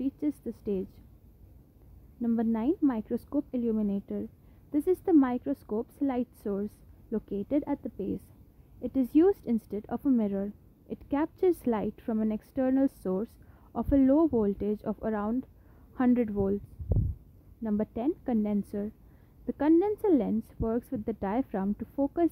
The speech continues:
the intensity of the light source onto the slide containing the specimen. These parts are located under the microscope stage. Now let's talk about the significance of microscope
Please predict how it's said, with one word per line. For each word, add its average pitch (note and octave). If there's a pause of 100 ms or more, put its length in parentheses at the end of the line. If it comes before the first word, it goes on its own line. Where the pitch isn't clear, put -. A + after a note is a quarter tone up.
the -
intensity A3
of A3
the A3+
light G#3+ (140)
source G#3 (420)
onto D#4+
the C#4+
slide A3
containing A#3
the D#4
specimen. G#3 (380)
These D4+
parts -
are A3+
located G#3+
under G#3+
the A3
microscope G#3
stage. - (1120)
Now E4+
let's F#4+
talk B3
about G#3
the B3+
significance C4
of A3+
microscope G#3+